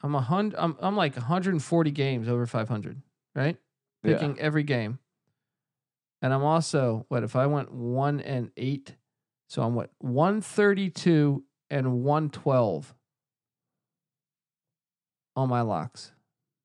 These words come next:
Speaker 1: Twenty games above five hundred.
Speaker 2: Solid.
Speaker 1: Could be better, but hey, we're gonna get there. Ride with me here. Ride with me here. I was twelve and one or thirteen and one during the week.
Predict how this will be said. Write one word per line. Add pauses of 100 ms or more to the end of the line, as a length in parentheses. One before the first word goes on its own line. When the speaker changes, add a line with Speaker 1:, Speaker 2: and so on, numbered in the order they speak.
(380)
Speaker 1:
Twenty
games
above
five
hundred.
Speaker 2:
Solid. (100)
Speaker 1:
Could
be
better,
but
hey, (1300)
we're
gonna
get
there. (540)
Ride
with
me
here. (480)
Ride
with
me
here.
I
was
twelve
and
one
or
thirteen
and
one
during
the
week.